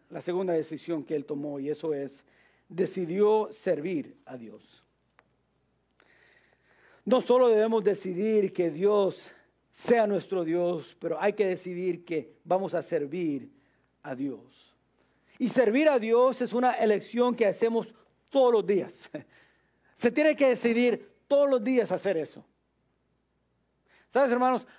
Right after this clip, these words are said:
Podemos servir a Dios diez años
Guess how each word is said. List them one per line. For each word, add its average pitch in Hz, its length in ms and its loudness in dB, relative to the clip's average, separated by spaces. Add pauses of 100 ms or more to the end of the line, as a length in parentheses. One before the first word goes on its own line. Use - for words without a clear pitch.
(120)
Podemos 277 460 4
servir 269 340 2
a 247 120 4
Dios 233 500 0 (400)
diez 226 500 0
años 208 560 -4